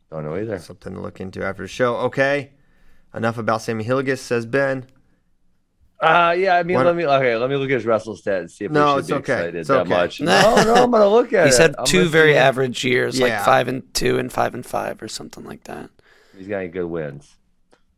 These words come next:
Speaker 1: I don't know if we should be that excited for Mister Brackey. Let's see.
Speaker 2: Listen, get
Speaker 1: Uh,
Speaker 2: excited.
Speaker 1: he beat Luke Kemmer. Luke Kemmer is all right. He beat the West Virginia guy. He beat two West Virginia guys.
Speaker 2: Dang.
Speaker 1: Um,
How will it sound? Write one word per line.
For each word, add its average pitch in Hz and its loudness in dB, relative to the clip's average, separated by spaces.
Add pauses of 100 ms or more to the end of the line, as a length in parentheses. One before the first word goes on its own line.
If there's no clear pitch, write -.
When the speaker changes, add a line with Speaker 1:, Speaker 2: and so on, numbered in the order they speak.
(160)
Speaker 1:
I 95 -8
don't 95 -6
know 95 -2
if 90 -12
we 92 -10
should 90 -14
be 82 -6
that 78 -4
excited 73 -8
for - -16
Mister 71 -14
Brackey. 73 -14
Let's 82 -10
see. 127 -8
Speaker 2:
Listen, 104 -4 (240)
get 123 0
Speaker 1:
Uh, - -2
Speaker 2:
excited. 151 -2
Speaker 1:
he 196 2
beat 190 2
Luke 180 6
Kemmer. 156 2
Luke 185 -4
Kemmer 147 0
is 123 -4
all 117 2
right. 117 0 (320)
He 92 -14
beat 87 -6
the 95 -4
West 95 -2
Virginia 92 -8
guy. 90 0
He 110 -6
beat 110 -6
two 160 4
West 139 2
Virginia 90 -14
guys. 90 -6
Speaker 2:
Dang. 107 -8 (240)
Speaker 1:
Um, 104 -6